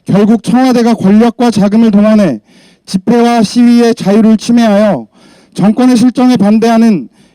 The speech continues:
민의를 왜곡하는 민주파괴 헌법 유린 행위를 자행해왔다는 것을 명백히 보여주고 있다. 지금이 무슨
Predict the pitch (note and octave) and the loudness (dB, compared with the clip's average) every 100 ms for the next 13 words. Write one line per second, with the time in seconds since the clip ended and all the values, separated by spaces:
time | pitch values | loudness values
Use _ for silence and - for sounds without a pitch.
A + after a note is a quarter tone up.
0 | - G#3 C4+ C#4+ A#3+ A3+ A#3+ A3 A3 E3 | -4 0 2 2 2 0 0 0 0 -2
1 | A#2 _ _ - A3 A#3 B3+ A#3 A#3+ B3+ | -6 _ _ -2 2 2 0 -2 0 0
2 | G3 B2+ _ _ A#3+ B3+ C4+ A3 G#3+ B3+ | -2 -4 _ _ -2 0 0 0 2 2
3 | C4 B3 B3 C4 F#3+ A#3 B3 A#3 - A#3+ | 2 2 2 0 0 0 0 -2 0 0
4 | A#3 G#3+ B3 A3 - _ _ - A3+ A#3+ | 0 0 0 -2 -4 _ _ -4 0 0
5 | - A#3 G3+ G#3 E3+ E3+ D3 C3+ A2+ _ | 0 0 2 0 0 -4 -4 -8 -10 _
6 | _ _ _ _ _ - A3+ C#4+ D4+ C4+ | _ _ _ _ _ -4 0 2 2 2
7 | C4 D4 B3+ C#3+ | 2 0 -2 -4